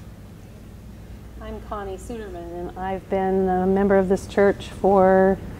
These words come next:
uh, a little over ten years. We've lived in Wichita, and it's been our privilege to be a part of this group. But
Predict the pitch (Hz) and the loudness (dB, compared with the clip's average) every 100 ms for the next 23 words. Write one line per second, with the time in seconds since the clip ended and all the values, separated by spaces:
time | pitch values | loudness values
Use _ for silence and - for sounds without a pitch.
0 | - - - 220 233 196 208 233 196 202 | -14 -14 -4 4 8 10 12 12 10 8
1 | - 202 190 185 196 190 196 190 190 190 | 8 8 10 10 8 6 6 6 6 4
2 | 185 180 175 190 - 202 226 208 - - | 4 2 2 -2 4 6 6 4 2 0
3 | 202 185 175 170 185 180 175 - 185 180 | 2 4 2 0 2 2 2 0 0 0
4 | - 175 175 180 180 - - 190 190 190 | 2 4 4 2 -4 -4 2 4 4 4
5 | 175 | 2